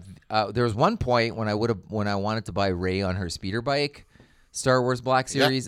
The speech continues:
Speaker 1: That was, like, ninety dollars when it came out, and I even saw it for twenty recently on sale, and I still didn't buy it.
Speaker 2: Okay.
Speaker 1: Just 'cause there's too much of it. Um, then, uh, Walmart got in the whole wave of Star Wars Resistance figures, and that was
Speaker 2: Oh.
Speaker 1: the, that's the first new kind of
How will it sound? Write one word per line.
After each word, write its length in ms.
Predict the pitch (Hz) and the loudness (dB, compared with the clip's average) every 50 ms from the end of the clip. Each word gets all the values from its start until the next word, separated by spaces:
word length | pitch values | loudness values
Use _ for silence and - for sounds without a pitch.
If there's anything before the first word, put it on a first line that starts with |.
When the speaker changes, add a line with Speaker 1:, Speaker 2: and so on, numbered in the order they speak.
| - | -2
Speaker 1:
That 220 | 113 123 143 185 170 | 2 4 6 6 6
was, 200 | 143 117 104 98 | 4 0 0 0
like, 200 | 104 101 90 80 | -2 -2 -2 -2
ninety 560 | 92 98 107 110 117 131 139 139 131 117 113 104 | -2 0 2 4 4 4 4 2 2 0 2 4
dollars 480 | 110 104 113 117 107 95 87 85 80 90 | 6 8 8 8 6 4 2 0 -2 -2
when 80 | 92 | -2
it 60 | 92 90 | -4 -2
came 180 | - 107 90 85 | -4 -4 -2 -2
out, 200 | 82 90 110 - - | 0 -2 -2 -4 -4
and 320 | - 107 107 107 107 104 | -6 -4 -2 -2 -2 -2
I 120 | 101 - 117 | -2 -2 -2
even 220 | 131 147 147 147 | -2 -2 -2 -4
saw 200 | 131 - 147 139 | -2 2 2 2
it 80 | 135 - | 2 2
for 100 | - 101 | -2 -6
twenty 500 | - - - - 117 120 131 147 156 165 | -6 -6 -6 -4 -2 -2 0 0 -2 -2
recently 460 | 156 160 160 - 180 165 - 160 160 | -2 -2 -4 -4 -4 -6 -6 -4 -4
on 140 | 151 131 110 | -2 -2 -2
sale, 280 | - - 127 120 131 127 | -2 -2 0 0 0 0
and 80 | 113 | -2
I 60 | 98 95 | -4 -4
still 200 | - - 101 95 | -2 -2 -4 -2
didn't 240 | 90 90 82 82 | -2 -4 -4 -4
buy 220 | - 78 69 73 76 | -4 -4 -4 -4 -4
it. 260 | 80 92 - _ _ - - - 107 | -6 -8 -8 _ _ -20 -20 -18 -18
Speaker 2:
Okay. 220 | 120 - - 214 | -12 -6 -2 2
Speaker 1:
Just 140 | 170 165 156 | 2 2 4
'cause 120 | - 196 | 2 2
there's 100 | 175 160 - | 0 0 -2
too 120 | - 214 | -2 0
much 200 | 202 233 233 - | 0 0 0 -2
of 100 | 147 87 | -4 -4
it. 180 | 82 - - - - - _ _ - - | -6 -8 -8 -14 -20 -20 _ _ 4 6
Um, 220 | 151 147 139 131 | 6 6 6 2
then, 520 | 113 110 110 135 165 196 226 240 254 247 208 | -2 -2 0 2 2 4 4 2 0 0 -2
uh, 160 | - 147 151 | 2 2 4
Walmart 760 | 143 117 104 120 147 185 240 269 214 135 101 95 98 123 - - | 4 4 6 6 8 8 8 8 6 6 6 6 6 4 0 2
got 180 | - 127 123 127 | 2 4 4 4
in 100 | 131 120 | 2 0
the 100 | 113 101 | 0 0
whole 260 | 107 139 147 156 151 | 2 2 4 4 4
wave 320 | 131 131 123 123 123 117 110 | 4 2 2 4 2 2 0
of 100 | 104 101 | -2 -4
Star 260 | - 120 113 113 113 | 0 2 4 4 4
Wars 200 | 104 107 107 98 | 4 2 0 0
Resistance 560 | 95 98 95 92 113 120 - - 151 147 - | 0 -2 -2 -2 -2 -2 -4 -4 -8 -8 -6
figures, 600 | - - 165 151 151 175 185 190 190 190 - - _ _ _ _ _ - - - - | -6 -6 -4 -4 -2 -2 -2 -2 -2 -4 -6 -8 _ _ _ _ _ -20 -20 -16 -10
and 320 | 87 107 139 131 127 127 | -4 0 2 2 4 4
that 100 | 143 156 | 4 6
was 140 | 233 - 214 | 6 4 4
Speaker 2:
Oh. 40 | 208 | 2
Speaker 1:
the, 80 | 233 160 | 0 2
that's 220 | 147 180 226 - | 2 2 2 2
the 100 | - 349 | 0 -2
first 400 | - - - 302 302 285 - - | -2 -2 -4 -4 -4 -4 -4 -2
new 560 | 156 139 139 139 147 175 202 214 220 226 226 | -2 0 2 2 2 2 2 2 2 0 0
kind 400 | - - 196 190 185 185 190 175 | -2 -2 -2 0 0 0 2 2
of 340 | 175 160 147 131 120 120 - | 2 2 2 0 -4 -10 -14